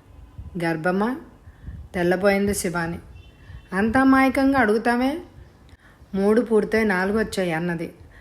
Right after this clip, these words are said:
శివానికి ఒక షాక్ లాంటి వార్త. మందులు రాసిస్తే ఆమెకు ఫీజు ఇచ్చింది.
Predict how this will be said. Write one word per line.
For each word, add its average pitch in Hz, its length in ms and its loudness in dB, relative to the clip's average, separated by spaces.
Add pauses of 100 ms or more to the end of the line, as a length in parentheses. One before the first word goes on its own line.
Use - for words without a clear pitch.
(180)
శివానికి 254 640 2
ఒక 196 180 -2
షాక్ 190 400 -6
లాంటి 208 260 0
వార్త. 175 420 -6 (680)
మందులు 226 420 2
రాసిస్తే 196 580 -2
ఆమెకు 180 480 -4
ఫీజు 208 380 0
ఇచ్చింది. 180 520 -4